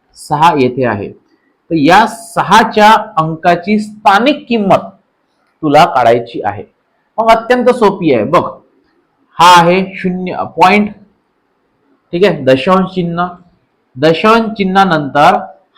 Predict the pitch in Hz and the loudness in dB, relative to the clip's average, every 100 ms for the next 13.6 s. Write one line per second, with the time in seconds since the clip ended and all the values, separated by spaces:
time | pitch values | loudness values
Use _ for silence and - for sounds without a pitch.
0 | - 190 220 220 165 139 147 175 - - | 0 4 4 4 2 4 4 2 -2 -16
1 | _ 175 180 214 220 208 202 208 202 185 | _ -6 0 2 4 2 0 -2 0 2
2 | 180 190 196 - _ _ 127 - 160 185 | 2 0 -4 -10 _ _ -12 -4 2 4
3 | 202 202 143 135 165 185 190 - 170 202 | 4 0 -6 -2 2 2 0 -6 -6 -4
4 | 208 - 175 214 214 208 220 214 254 214 | -4 -6 -6 -4 -2 0 2 2 2 2
5 | 190 175 160 143 120 107 - _ _ _ | 0 -2 0 0 0 -4 -14 _ _ _
6 | - 170 202 165 120 - _ _ _ _ | -6 -2 0 0 -2 -10 _ _ _ _
7 | 143 151 190 165 143 185 - - 170 196 | -8 -4 -2 2 2 2 0 -2 0 0
8 | 175 156 147 170 190 - - _ 147 180 | -4 -4 -4 -2 -2 -4 -12 _ 0 2
9 | 202 - - _ _ 123 113 120 160 175 | 0 -2 -18 _ _ -20 -6 0 2 2
10 | 190 190 - _ _ _ _ 220 226 233 | 0 -8 -18 _ _ _ _ -4 0 0
11 | 233 - _ _ _ _ 135 143 185 196 | -4 -8 _ _ _ _ -6 -4 -6 -8
12 | - - 165 - - 180 175 160 147 113 | -10 -10 -8 -8 -6 0 2 2 0 0
13 | 110 110 107 165 175 | -4 -8 -6 -2 -2